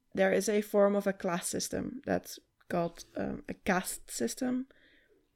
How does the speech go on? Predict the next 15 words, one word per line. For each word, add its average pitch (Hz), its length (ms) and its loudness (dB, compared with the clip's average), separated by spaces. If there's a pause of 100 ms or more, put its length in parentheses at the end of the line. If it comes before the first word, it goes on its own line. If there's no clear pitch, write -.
(720)
So 185 240 2
there 190 160 4
are 185 60 6
different 214 420 4
castes, 165 580 0
and 175 220 -2 (180)
the 180 80 -2
people 214 300 2
who 214 80 6
are 196 120 6
considered 190 440 -2
to 175 80 -2
be 175 100 0
the 170 140 0
lowest 185 720 0